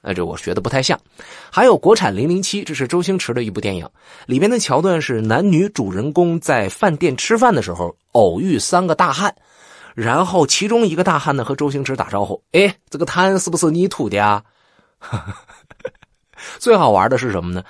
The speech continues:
情节里边包括字幕里都说，说你是哪儿人呢？这个人说：“我是湖南人。”但是说的话是山东的方言。还有很相似的例子呢，就是《东成西就》里边的那个洪七公，张学友演的那个“俺红旗”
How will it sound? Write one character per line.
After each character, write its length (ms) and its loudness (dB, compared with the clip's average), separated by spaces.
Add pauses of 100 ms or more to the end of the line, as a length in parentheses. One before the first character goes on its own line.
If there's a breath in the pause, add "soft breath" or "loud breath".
(280 loud breath)
情 360 2
节 200 2
里 160 0
边 160 0
包 120 0
括 140 2
字 160 -4
幕 180 2
里 140 -4
都 140 -2
说， 240 -2
说 100 -2
你 140 -2
是 80 -6
哪 80 -2
儿 100 -2
人 160 -6
呢？ 140 -8 (260 soft breath)
这 140 0
个 60 0
人 180 -2
说 100 0
：“我 160 -6
是 240 -6 (300 soft breath)
湖 340 -2
南 180 0
人。” 220 -8 (320)
但 180 2
是 200 -4
说 280 -2
的 80 0
话 320 0
是 220 -6
山 260 -4
东 160 -6
的 120 -6
方 200 -6
言。 220 -12 (680 soft breath)
还 220 -2
有 160 4
很 180 -2
相 240 2
似 140 -2
的 120 4
例 180 2
子 100 0
呢， 160 -2
就 160 0
是 320 -2
《东 180 2
成 220 0
西 240 -2
就》 220 4
里 120 0
边 160 0
的 140 2
那 140 -4
个 100 -4
洪 140 0
七 100 0
公， 200 2 (180)
张 180 0
学 120 0
友 140 2
演 160 2
的 80 -10
那 120 -4
个 160 -14
“俺 200 4
红 280 2
旗” 440 0